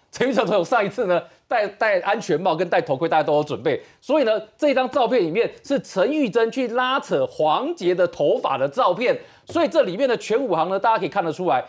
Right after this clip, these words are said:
然后，所以大家在说今天呢，看起来呢，这两位国民党的女立委，一位陈玉珍，一位徐巧芯，手上准备的这个给息真的是很多。你看，徐巧芯又有准备乐器，好，乐器组的。然后呢，你看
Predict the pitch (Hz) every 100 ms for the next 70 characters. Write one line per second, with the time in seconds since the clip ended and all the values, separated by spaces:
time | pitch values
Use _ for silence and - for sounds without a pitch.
0 | - - 269 294 285 247 175 185 226 240
1 | 240 240 226 269 247 247 240 - - -
2 | 269 147 147 156 165 - - 196 170 143
3 | 240 185 - 170 247 170 139 135 175 220
4 | 139 - 165 226 - 175 254 202 226 165
5 | 202 202 202 170 135 185 - - - 190
6 | 165 254 - 139 208 165 165 170 143 139
7 | 156 175 147 156 123 104 147 143 - -
8 | 160 214 - - 240 175 226 233 190 180
9 | 156 139 196 - 262 185 311 214 - -
10 | 113 - 262 233 170 131 117 - 185 262
11 | 214 165 208